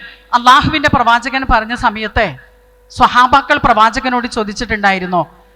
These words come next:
ആരായിരുന്നു അവർ എന്ന്. ആ സമയത്ത് പ്രവാചകൻ നൽകിയ മറുപടി, അഹ്ലുൽ ഖുർആൻ, ഖുർആനിൻ്റെ ആളുകളാണ് അവർ എന്നാണ് പ്രവാചകൻ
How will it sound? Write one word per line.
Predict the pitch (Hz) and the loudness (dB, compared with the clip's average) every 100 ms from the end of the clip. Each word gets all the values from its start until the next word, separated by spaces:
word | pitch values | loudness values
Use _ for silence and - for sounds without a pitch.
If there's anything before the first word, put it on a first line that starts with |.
| _ | _
ആരായിരുന്നു | - 202 226 302 254 233 220 214 220 | -2 0 2 2 2 0 0 0 0
അവർ | 185 196 214 175 | 0 0 -2 -6
എന്ന്. | 170 160 156 - _ _ - | -6 -8 -10 -20 _ _ -4
ആ | 220 220 | -4 -2
സമയത്ത് | 214 220 - 233 160 - _ _ | -4 -6 -2 -2 -4 -12 _ _
പ്രവാചകൻ | 214 202 214 208 240 247 | 2 4 4 2 -2 0
നൽകിയ | 226 202 214 202 | -2 0 -2 0
മറുപടി, | 185 185 190 175 135 - _ _ _ _ _ _ | 0 -2 -2 -4 -8 -16 _ _ _ _ _ _
അഹ്ലുൽ | 190 175 208 202 208 | -6 -4 -6 -8 -8
ഖുർആൻ, | 202 190 185 175 139 139 _ _ _ _ _ 277 | -6 -4 -4 -6 -10 -20 _ _ _ _ _ -4
ഖുർആനിൻ്റെ | 277 262 302 339 359 349 339 269 262 | 0 4 4 4 2 0 2 6 6
ആളുകളാണ് | 285 302 302 269 269 285 233 | 4 4 4 6 4 4 4
അവർ | 240 190 156 - 233 240 | 4 0 -6 -14 -4 -2
എന്നാണ് | 247 254 220 226 196 - - - - | 2 4 4 2 -2 -8 -20 -10 0
പ്രവാചകൻ | 226 208 214 240 226 | 4 4 2 0 -4